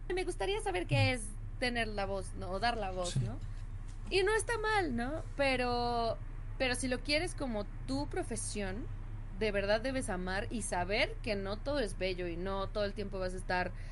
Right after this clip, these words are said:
Speaker 1: este, feliz. E incluso hay, o sea, hay veces que el mismo día estás súper contento y saliste de un llamado increíble y vas a otro y te va horrible,
Speaker 2: Ujú.
Speaker 1: ¿no? Entonces, lo primero que tienes que hacer es estar seguro que es lo que quieres hacer,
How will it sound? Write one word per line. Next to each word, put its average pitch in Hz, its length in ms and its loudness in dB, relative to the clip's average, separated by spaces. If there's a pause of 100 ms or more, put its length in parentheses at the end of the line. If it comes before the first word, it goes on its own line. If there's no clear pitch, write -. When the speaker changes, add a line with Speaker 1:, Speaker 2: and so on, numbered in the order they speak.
(560)
Speaker 1:
este, 190 400 0
feliz. 202 500 0
E - 80 2
incluso 240 320 0
hay, 359 200 4
o 202 80 4
sea, - 120 -2
hay 214 80 4
veces 233 300 2
que 240 160 4
el 214 80 2
mismo 240 300 0
día 233 220 4
estás 220 240 -2
súper 220 260 -4
contento 226 380 -4
y 226 60 -2
saliste 214 320 -2
de 226 60 -2
un 208 40 -2
llamado 208 380 2
increíble 208 600 0
y 240 60 0
vas 202 220 2
a 214 100 6
otro 208 200 -2
y - 20 -4
te 190 140 -2
va 170 220 2
horrible, 240 580 0 (140)
Speaker 2:
Ujú. 104 180 10
Speaker 1:
¿no? 123 200 4 (1000)
Entonces, 254 160 -2
lo 285 100 4
primero 349 340 4
que 285 100 -2
tienes 233 200 0
que - 80 -4
hacer 233 300 2 (140)
es 208 180 2 (680)
estar 285 280 4
seguro 269 420 2
que 190 180 0
es 190 200 -4
lo 202 160 0
que 185 100 -4
quieres 180 280 -4
hacer, 180 300 -4